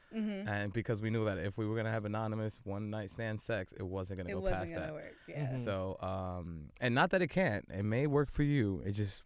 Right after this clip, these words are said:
Speaker 2: wasn't gonna work for us 'cause
Speaker 1: Yeah.
Speaker 2: we figured out that we put, um, we
Speaker 1: Put people in boxes.
Speaker 2: used to
Speaker 1: Used to.
Speaker 2: put people in boxes. <laughs>
Speaker 1: Especially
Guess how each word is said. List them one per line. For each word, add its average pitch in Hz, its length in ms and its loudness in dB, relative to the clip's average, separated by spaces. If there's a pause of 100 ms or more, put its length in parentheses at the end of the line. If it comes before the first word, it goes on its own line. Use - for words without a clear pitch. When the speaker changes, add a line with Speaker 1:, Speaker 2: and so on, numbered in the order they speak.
Speaker 2:
wasn't 104 280 4
gonna 98 140 2
work 95 180 0
for - 160 -2
us 104 300 4
'cause - 100 0 (200)
Speaker 1:
Yeah. - 220 -4 (200)
Speaker 2:
we 110 440 2 (400)
figured 101 280 2
out 98 320 0
that 95 260 0 (200)
we 101 180 2
put, 110 280 6 (340)
um, 98 460 -2 (140)
we 104 540 -4 (220)
Speaker 1:
Put 214 160 -6
people 208 240 -6
in 175 100 -4
boxes. 160 500 -4
Speaker 2:
used 214 300 -4
to 85 220 -8 (200)
Speaker 1:
Used 233 420 0
to. 160 300 -6
Speaker 2:
put - 200 2
people 113 320 4
in 98 80 0
boxes. 101 460 2
<laughs> - 100 4
Speaker 1:
Especially 220 400 6